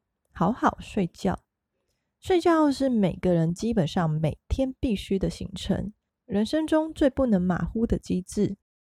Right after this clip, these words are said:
但现在失眠、浅眠、睡眠品质差，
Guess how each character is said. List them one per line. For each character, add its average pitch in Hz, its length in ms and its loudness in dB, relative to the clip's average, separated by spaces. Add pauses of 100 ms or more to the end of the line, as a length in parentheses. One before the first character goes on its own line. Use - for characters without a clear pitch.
(140)
但 214 320 4
现 208 220 2
在 196 260 4
失 277 400 -2
眠、 190 480 0
浅 180 240 -2
眠、 165 360 0
睡 277 180 -2
眠 180 180 0
品 165 200 -2
质 160 160 -4
差， 214 420 -8